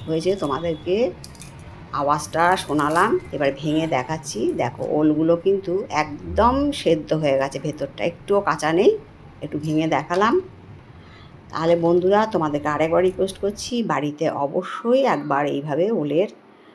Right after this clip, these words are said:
বড়া বা পকোড়া তোমরা তৈরি করে খাবে। তাহলে বন্ধুরা, আজকে আমি এখানেই রাখি। অন্য কোনো দিন আবার অন্য কোনো রেসিপি নিয়ে তোমাদের সাথে দেখা হবে।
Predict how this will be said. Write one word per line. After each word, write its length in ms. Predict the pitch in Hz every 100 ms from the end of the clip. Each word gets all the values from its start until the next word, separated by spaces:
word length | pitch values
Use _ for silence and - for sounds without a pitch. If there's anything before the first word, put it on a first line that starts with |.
| - - 143
বড়া 360 | 151 151 156 190 247
বা 140 | 220 135
পকোড়া 440 | - 131 147 151 202 392 - -
তোমরা 200 | 135 147
তৈরি 300 | 147 135 131
করে 220 | 131 127 -
খাবে। 220 | 101 123 - - - - - -
তাহলে 280 | 147 156 180
বন্ধুরা, 400 | 175 185 208 226 240 -
আজকে 340 | 156 147 - 151
আমি 180 | 143 139
এখানেই 440 | - 156 180 196 196
রাখি। 380 | 190 185 - 240 311 - - - - -
অন্য 200 | 160 156 151
কোনো 220 | 151 151
দিন 200 | 151 214 415 - -
আবার 300 | 151 156 202
অন্য 200 | 208 160 151
কোনো 200 | 147 143
রেসিপি 400 | 143 139 - 165
নিয়ে 200 | 175 233 453 -
তোমাদের 400 | 139 131 131 185 240 - - - - - - - -
সাথে 300 | - 160 170 196
দেখা 320 | 170 123 147
হবে। 280 | 139 120